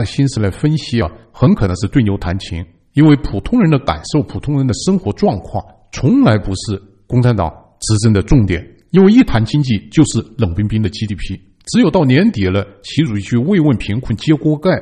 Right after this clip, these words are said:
而那个时候才有普通人的生活。但在一年三百六十天，大部分时间只要谈到经济，在共产党里面就是G D P，所以这个跟他的执政理念是有关的。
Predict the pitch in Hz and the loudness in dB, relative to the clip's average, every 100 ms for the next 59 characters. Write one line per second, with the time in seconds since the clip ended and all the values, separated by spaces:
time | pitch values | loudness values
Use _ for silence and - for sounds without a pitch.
0 | - 185 202 294 196 131 123 - _ - | -2 -2 0 0 0 -2 -4 -6 _ -2
1 | 151 135 127 95 139 117 95 - 151 - | 2 2 2 -2 0 0 -2 -2 -4 -4
2 | 87 - _ _ 165 165 190 233 156 - | -10 -10 _ _ 2 4 4 4 4 2
3 | 190 147 175 139 131 127 226 160 113 117 | 2 2 2 2 0 2 -2 -2 -4 -4
4 | 101 110 101 113 113 - _ - 135 196 | -4 -4 -2 -2 -2 -14 _ -2 0 2
5 | - 131 - 170 180 127 - - - 123 | 2 0 0 0 0 -2 -6 -8 -2 0
6 | 180 147 127 139 107 87 90 - _ 196 | 2 2 2 0 -2 -4 -8 -14 _ -2
7 | - 98 110 104 - 107 - _ _ - | -2 -6 -6 -6 -6 -10 -10 _ _ 0
8 | 131 - - - 262 110 - 165 - 156 | 0 -2 -20 0 2 2 0 -2 -2 -2
9 | 135 - 143 190 156 80 90 135 107 87 | -2 -4 -4 0 0 -2 -4 -4 -4 -8
10 | - 87 82 | -6 -8 -8